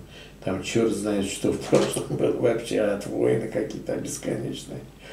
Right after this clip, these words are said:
Вулканы, извержения, землетрясения, еще до появления жизни на Земле.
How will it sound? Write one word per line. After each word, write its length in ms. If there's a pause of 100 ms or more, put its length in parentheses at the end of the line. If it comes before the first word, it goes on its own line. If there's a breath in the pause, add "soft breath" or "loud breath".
(840 loud breath)
Вулканы, 840
извержения, 720
землетрясения, 1120
еще 260
до 180
появления 680
жизни 400
на 100
Земле. 480